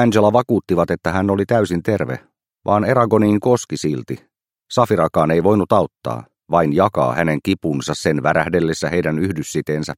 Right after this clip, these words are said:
poikki. Eragon pyyhki kasvojaan ja katsoi korkealla Varten Dyrin yllä tuikkiviin tähtiin,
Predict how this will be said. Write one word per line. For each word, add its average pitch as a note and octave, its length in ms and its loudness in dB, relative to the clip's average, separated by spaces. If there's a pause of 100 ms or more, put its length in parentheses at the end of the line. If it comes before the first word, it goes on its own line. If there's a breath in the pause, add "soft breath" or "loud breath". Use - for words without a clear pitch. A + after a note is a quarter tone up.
poikki. - 520 -6 (1200)
Eragon F#2 500 2
pyyhki E2 360 0
kasvojaan D2+ 760 -2
ja D2 160 -6
katsoi B2 340 2
korkealla F#2 560 2
Varten E2 400 2
Dyrin F#2+ 340 2
yllä E2+ 320 0
tuikkiviin D2 500 -4
tähtiin, B1 580 -4